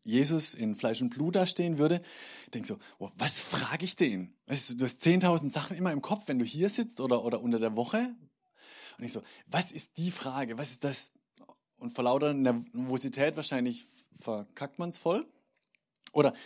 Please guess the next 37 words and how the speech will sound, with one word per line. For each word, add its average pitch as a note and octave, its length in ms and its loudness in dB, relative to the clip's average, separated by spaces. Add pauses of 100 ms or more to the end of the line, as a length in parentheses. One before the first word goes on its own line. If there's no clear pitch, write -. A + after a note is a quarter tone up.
(140)
vielleicht C#3 200 -2
umgekehrt E3 1000 0
gefragt, C3 380 -2 (280)
was E3 300 2
würde E3+ 180 6
Jesus C#3 560 0
wohl D#3 140 0
zum C#3 180 -4
Thema D3+ 320 -2
machen, C#3 300 -2
wenn A#2+ 100 0
ich C3+ 180 -10
mit E3+ 120 -2
ihm C#3+ 160 -4
unterwegs A#2 500 -2
wäre? F#2+ 260 -8 (160)
Oder A#2 140 -4
wenn A2+ 200 -2
du C#3 140 0
mit F3 160 2
ihm C#3+ 140 -4
unterwegs B2 480 0
wärst, G2 420 -4
auf A#2 160 -8
einer G#2 120 -6
Wanderung, E3 480 -2
auf A#2 100 -10
einem A#2 60 -12
Spaziergang C3+ 560 2
durch A2 140 -2
den A2+ 80 -6
Treptower G#2 400 -8
Park C#3+ 440 0
oder G2+ 360 -4 (600)
einfach A2+ 240 -8
nur A#2 180 -2
am G#2 300 -4